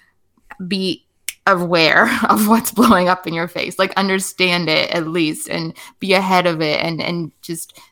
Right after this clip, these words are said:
that, that's what I want. I'm, I'm all for whatever story happens with him.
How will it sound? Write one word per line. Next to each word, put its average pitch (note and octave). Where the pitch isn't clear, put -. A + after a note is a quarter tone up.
that, F#3
that's G3
what F#3
I E3+
want. E3+
I'm, G3
I'm G3
all G#3+
for G3+
whatever F#3
story F3
happens E3
with F3
him. E3+